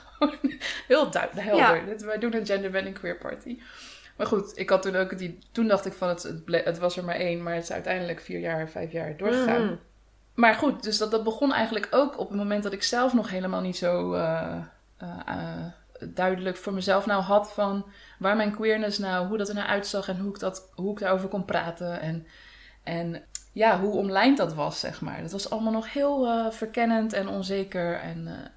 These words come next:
Speaker 1: onduidelijk. Dus terwijl ik al een soort van publiek, eh, in Rotterdam, eh, ik was toen ook heel veel met jongeren aan het werk bij de Hangout nul tien.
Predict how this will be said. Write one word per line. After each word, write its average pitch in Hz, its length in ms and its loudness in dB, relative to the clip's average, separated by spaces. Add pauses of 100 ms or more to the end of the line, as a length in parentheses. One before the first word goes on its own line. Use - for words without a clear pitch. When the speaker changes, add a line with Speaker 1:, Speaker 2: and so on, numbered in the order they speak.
Speaker 1:
onduidelijk. 196 680 2 (760)
Dus - 480 -2 (280)
terwijl 233 460 6
ik - 280 -4
al 196 240 6
een 202 60 0
soort 202 220 -2
van 196 280 -2 (120)
publiek, 226 640 0 (420)
eh, 185 360 -2
in 202 100 -2
Rotterdam, 185 720 0
eh, 170 340 -6
ik 180 140 -12
was 185 200 -8
toen 190 140 -4
ook 175 160 0
heel 190 100 -6
veel 180 100 -6
met 175 160 -6
jongeren 196 420 -2
aan 170 100 -10
het 170 120 -10
werk 170 220 -4
bij - 120 -8
de 170 80 -8
Hangout 175 280 -6
nul 165 160 -10
tien. 240 360 0